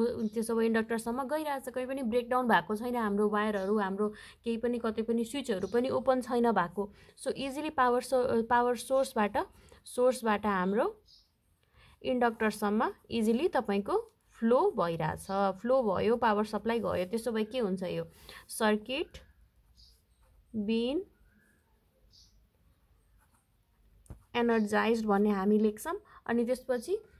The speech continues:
एनर्जाइज छ भने एनर्जाइजमा हाम्रो इन्डक्टर माइनसमा के हुन्छ? सर्ट सर्किट हुन्छ। त्यसो भए हामी यहाँ के लेख्छौँ? सर्ट सर्किट, सर्ट सर्किट भयो।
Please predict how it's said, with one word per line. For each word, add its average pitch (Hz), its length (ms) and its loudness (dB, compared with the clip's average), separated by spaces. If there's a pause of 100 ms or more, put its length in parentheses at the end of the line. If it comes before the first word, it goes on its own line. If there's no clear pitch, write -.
(140)
एनर्जाइज 269 600 -4 (140)
छ 247 280 0
भने 180 320 -2 (140)
एनर्जाइजमा 240 600 2
हाम्रो 202 260 0
इन्डक्टर 233 440 0
माइनसमा 226 480 2
के 262 140 -2
हुन्छ? 240 200 0
सर्ट 220 300 -2
सर्किट 202 420 0
हुन्छ। 160 200 -4
त्यसो 208 380 -2
भए 208 100 0
हामी 185 260 0
यहाँ 202 140 2
के 226 140 0
लेख्छौँ? 220 360 0 (560)
सर्ट 208 360 0
सर्किट, 214 540 -4 (1700)
सर्ट 202 320 -2
सर्किट 208 360 0
भयो। 196 360 -2